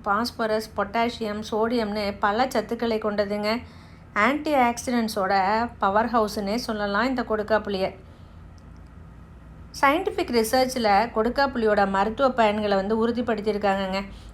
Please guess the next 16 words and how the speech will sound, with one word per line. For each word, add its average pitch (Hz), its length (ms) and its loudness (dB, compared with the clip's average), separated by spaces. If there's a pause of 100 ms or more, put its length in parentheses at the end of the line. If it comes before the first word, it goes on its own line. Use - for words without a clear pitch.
என்னன்னு 269 380 2
கேட்குறீங்களா? 208 720 0 (1120)
ஆன்டி 311 480 2
ஆக்சிடென்ட்ஸ், 220 720 0 (420)
ஆன்டி 254 420 0
இன்ஃப்ளமேட்டரி, 208 800 -2
ஆன்டி 240 400 0
டயபெட்டிக், 202 720 -2
ஆன்டி 226 460 -2
கேன்சர், 208 680 -2 (140)
ஆன்டி 214 540 -6
மைக்ரோபியல் 202 600 -4
ப்ராப்பர்ட்டிஸ் 196 520 -4
இருக்கிறதா 196 580 -4 (180)
சொல்றாங்க. 190 380 -2 (500)
எத்னோ 233 380 -2